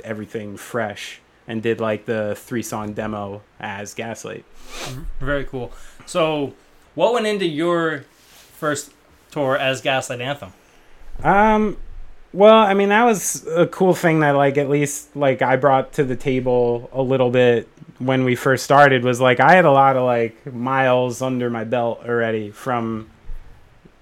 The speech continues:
Speaker 1: some other bands I had done that I had
Speaker 2: Mm-hmm.
Speaker 1: already toured with, and also just, like, roadieing and stuff. Like, I, as was going out with bands to, like, drive, do merch, like, roadie.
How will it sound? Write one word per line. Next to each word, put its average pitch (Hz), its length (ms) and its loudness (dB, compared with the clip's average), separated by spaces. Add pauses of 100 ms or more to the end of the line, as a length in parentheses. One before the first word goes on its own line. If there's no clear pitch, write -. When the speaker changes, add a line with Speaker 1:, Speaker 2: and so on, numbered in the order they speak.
(140)
Speaker 1:
some 139 360 -4
other 135 200 4
bands 131 420 2
I 131 100 4
had 131 140 4
done 127 300 -2
that 123 140 -2
I 123 80 4
had 123 120 2
Speaker 2:
Mm-hmm. 123 40 0
Speaker 1:
already 120 260 0
toured 123 340 -2
with, 123 280 2
and 123 120 -6
also 135 300 -2
just, 123 200 -6
like, 113 200 -6 (200)
roadieing 107 580 -2
and 101 120 -4
stuff. - 400 -6
Like, 107 240 -6
I, 117 280 0
as 110 200 -2 (520)
was 117 160 -8
going 120 280 -2
out 117 300 2
with 113 180 -8
bands 113 440 -2
to, 120 120 -4
like, 107 360 -2 (180)
drive, 113 560 0
do 117 140 -4
merch, 110 580 -2
like, 107 160 -8
roadie. 117 680 0